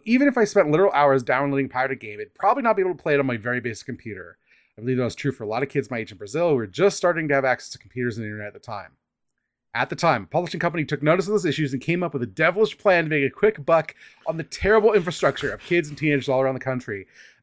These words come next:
Download a ton of free R P G Maker games from online forums, get pirated versions of R P G Maker two thousand, two thousand three,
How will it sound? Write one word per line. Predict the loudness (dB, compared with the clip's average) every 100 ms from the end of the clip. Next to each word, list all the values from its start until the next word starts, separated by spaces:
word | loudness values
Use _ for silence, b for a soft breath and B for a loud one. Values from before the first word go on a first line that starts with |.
| -10
Download | 0 2 4 6
a | 6
ton | 4 2 0
of | -2
free | 0
R | 0
P | 0
G | -2
Maker | -2 0
games | 0 -2 -2
from | -6
online | -4 -2 -2
forums, | 2 4 4 2 -2 -8 b b -8
get | -8 -2
pirated | 4 4 4
versions | 6 6 4 0
of |
R | 0
P | 0
G | -4 -6
Maker | -4 -6
two | -4
thousand, | 0 2 0
two | -6
thousand | -8 -8 -4
three, | 0 0 -2